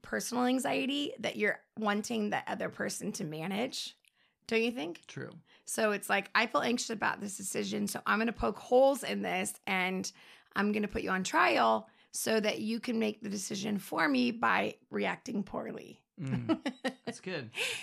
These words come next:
Speaker 1: So for me, I was waiting for Ben to react poorly. I gave him the ring back. I walked inside.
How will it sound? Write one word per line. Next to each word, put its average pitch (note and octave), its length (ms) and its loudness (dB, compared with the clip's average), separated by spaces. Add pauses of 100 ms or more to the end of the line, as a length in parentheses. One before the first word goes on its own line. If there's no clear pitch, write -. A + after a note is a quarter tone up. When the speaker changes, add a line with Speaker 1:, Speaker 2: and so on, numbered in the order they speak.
(140)
Speaker 1:
So C#4 360 6
for C#4 160 -6
me, C#4+ 640 4
I A#3 240 8
was C#4 220 0
waiting A3 360 2
for A#3+ 100 -2
Ben G3+ 480 0
to A#3 120 -2
react G3 400 0
poorly. A#3 640 2 (280)
I G#3 140 2 (140)
gave G#3+ 160 0
him G3+ 80 0
the G#3 80 0
ring D4 260 2
back. C4 380 4
I - 60 2
walked - 340 -6
inside. A#3+ 720 2